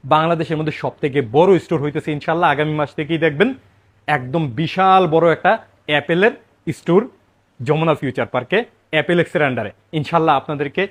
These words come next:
সেবা আরও বড় পরিসরে দেওয়ার জন্যেই আমাদের এই প্রচেষ্টা।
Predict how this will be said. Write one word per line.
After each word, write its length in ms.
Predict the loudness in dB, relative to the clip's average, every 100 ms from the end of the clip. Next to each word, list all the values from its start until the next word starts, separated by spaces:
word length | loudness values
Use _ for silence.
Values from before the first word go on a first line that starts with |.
| _ _
সেবা 440 | -12 -2 0 2 0
আরও 380 | 0 -4 -2
বড় 260 | -2 0 0
পরিসরে 440 | 0 -4 -2 -4
দেওয়ার 280 | 0 0 0
জন্যেই 440 | -2 -2 0 0 0 _ _ -10
আমাদের 420 | -6 -4 -2 -4
এই 160 | -4 -6
প্রচেষ্টা। 520 | -6 -8 -8 -4 -4